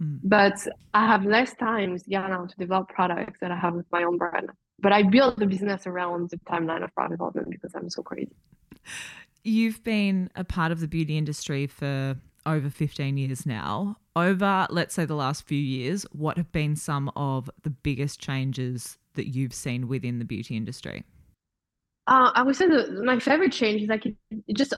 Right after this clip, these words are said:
Speaker 2: opened up to the world thanks to social media. Like, you used to be, ah, it used to be such a snob, small, hard to reach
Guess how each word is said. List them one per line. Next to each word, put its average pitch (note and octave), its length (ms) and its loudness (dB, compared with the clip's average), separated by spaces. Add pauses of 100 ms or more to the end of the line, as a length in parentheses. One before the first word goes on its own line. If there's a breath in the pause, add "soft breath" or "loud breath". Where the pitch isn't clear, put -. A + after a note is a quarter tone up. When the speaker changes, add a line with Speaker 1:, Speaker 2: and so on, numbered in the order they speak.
(160)
Speaker 2:
opened A3 340 2
up F#3 280 0
to G#3 100 4
the F#3+ 80 4
world F#3 360 0
thanks F3+ 260 -4
to F#3 60 -8
social E3+ 360 -6
media. F3 420 -4
Like, - 260 0
you A3 80 8
used B3 280 6
to G#3+ 100 2
be, F#3+ 320 6
ah, - 240 -4
it G#3 80 4
used B3 140 4
to B3 80 6
be G#3 60 6
such - 360 2
a B3+ 60 2
snob, G3 840 4 (100)
small, F#3 960 2 (1120)
hard G3+ 340 6 (120)
to G3+ 160 0
reach F#3+ 680 -2